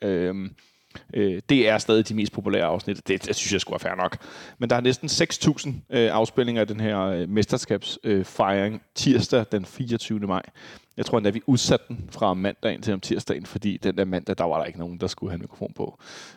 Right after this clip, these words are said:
Øh, hvis det er så godt, at vi når så langt, øh, en eller anden gang her i foråret, så, øh, så er det sådan, at dagen efter den sidste spillerunde i Superligaen, det er grundlovsdag.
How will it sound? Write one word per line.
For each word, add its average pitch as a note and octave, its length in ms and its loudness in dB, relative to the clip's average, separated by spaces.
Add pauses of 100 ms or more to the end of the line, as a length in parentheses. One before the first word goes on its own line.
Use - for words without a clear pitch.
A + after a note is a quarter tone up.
(160)
Øh, F2+ 320 0 (320)
hvis G#3 200 6
det A3 140 6
er D3 100 8
så F3+ 140 6
godt, C#3+ 180 6
at E3 60 4
vi C#3+ 60 2
når C#3 120 6
så C#3+ 120 4
langt, C3 260 4
øh, A2 340 8
en A#2 40 4
eller A#2 140 2
anden A2 100 0
gang G#2+ 220 0
her A#2+ 80 6
i G#2+ 60 6
foråret, A2+ 440 4 (640)
så, A#2 380 6
øh, G2 560 4 (340)
så - 120 4
er A#2+ 40 8
det A2+ 100 0
sådan, B2 200 2
at - 220 2
dagen A#2+ 220 2
efter G#2+ 300 2
den F#2+ 180 -2
sidste - 360 -2
spillerunde A2+ 340 0
i - 20 -8
Superligaen, G#2 580 -2 (140)
det A#2 260 2
er F#2+ 140 0
grundlovsdag. A#2+ 520 0